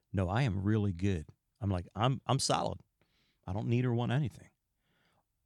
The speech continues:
other than what I have right now." And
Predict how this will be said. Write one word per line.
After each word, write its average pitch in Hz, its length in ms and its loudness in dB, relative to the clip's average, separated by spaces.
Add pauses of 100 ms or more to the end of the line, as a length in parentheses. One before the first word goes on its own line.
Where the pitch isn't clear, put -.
other 131 260 8
than 98 540 4 (720)
what 123 180 6
I 127 140 6
have 117 320 2
right 107 200 2
now." 110 340 -4 (1800)
And 95 300 -2